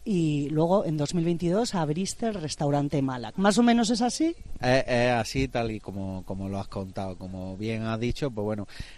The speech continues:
Speaker 2: eh, me ha tocado vivir esta profesión desde, desde que nací en el, en el restaurante de mi abuelo. Mi, mi madre trabajaba co-,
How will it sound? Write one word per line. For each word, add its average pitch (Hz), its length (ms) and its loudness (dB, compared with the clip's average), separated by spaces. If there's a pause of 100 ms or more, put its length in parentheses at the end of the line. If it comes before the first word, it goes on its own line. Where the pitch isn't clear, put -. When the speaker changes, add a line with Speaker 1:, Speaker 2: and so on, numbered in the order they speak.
Speaker 2:
eh, 107 280 0
me 110 120 0
ha 110 80 0
tocado 113 300 2
vivir 113 260 -2
esta 113 180 -2
profesión 110 580 -4
desde, 104 520 -4
desde 104 280 -6
que 107 140 -8
nací 143 640 -4
en 98 140 -4
el, 95 240 -6
en 98 160 -8
el 95 80 -8
restaurante 101 480 -8
de 101 160 -4
mi 101 100 -6
abuelo. 117 500 -4
Mi, 98 280 -8
mi 98 120 -8
madre 104 280 -6
trabajaba 101 560 -6
co-, 98 280 -6